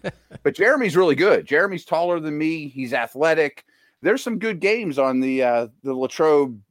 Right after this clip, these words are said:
Speaker 2: um, courts there. And once in a while you'll get a coach or player out there from time to time. It's good stuff.
Speaker 1: Okay, wow. I like it. Uh,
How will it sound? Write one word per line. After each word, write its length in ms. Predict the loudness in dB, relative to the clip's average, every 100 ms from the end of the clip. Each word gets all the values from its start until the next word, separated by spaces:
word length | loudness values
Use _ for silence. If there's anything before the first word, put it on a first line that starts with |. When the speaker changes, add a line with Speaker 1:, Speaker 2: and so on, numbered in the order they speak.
| _ -4
Speaker 2:
um, 460 | -2 -2 -4 -8 -8
courts 320 | -2 -2 0
there. 260 | -4 -4 -6
And 120 | -4
once 180 | -2 -2
in 40 | 0
a 40 |
while 100 | 0
you'll 160 | 0 0
get 140 | -2
a 60 | -4
coach 300 | 0 0 0
or 60 |
player 360 | -6 0 2 4
out 180 | 2 2
there 160 | -2 -4
from 160 | -4
time 220 | -2 -2
to 60 | -2
time. 300 | 0 2 0
It's 120 | -4
good 120 | -8
stuff. 280 | -4 0 0 -2 _ -10
Speaker 1:
Okay, 340 | -8 -2 0
wow. 320 | 0 0 -2 -4
I 100 | -4
like 280 | -4 -4 -6
it. 100 | -10
Uh, 340 | -4 -4 -2